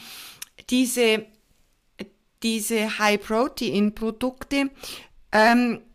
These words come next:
auf die sollte man zurückgreifen, wenn's tatsächlich keine Alternative dazu gibt.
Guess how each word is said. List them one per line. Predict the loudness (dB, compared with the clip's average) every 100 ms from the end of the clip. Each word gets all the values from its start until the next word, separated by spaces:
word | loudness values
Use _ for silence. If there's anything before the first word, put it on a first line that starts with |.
| -6
auf | -4 -4
die | -2 0
sollte | 0 2 2 0 -2
man | 2 2 2 -2
zurückgreifen, | -4 -2 -2 -4 0 4 4 2 0 2
wenn's | 4 4 0
tatsächlich | -4 -6 -4 -2 0 0 -2 -2
keine | -2 0 2 2 2
Alternative | 2 0 -2 -2 0 -2 -4 -4 -4 -2
dazu | 0 -2 -2 -8 -10 -6
gibt. | 2 2 2 -8 -18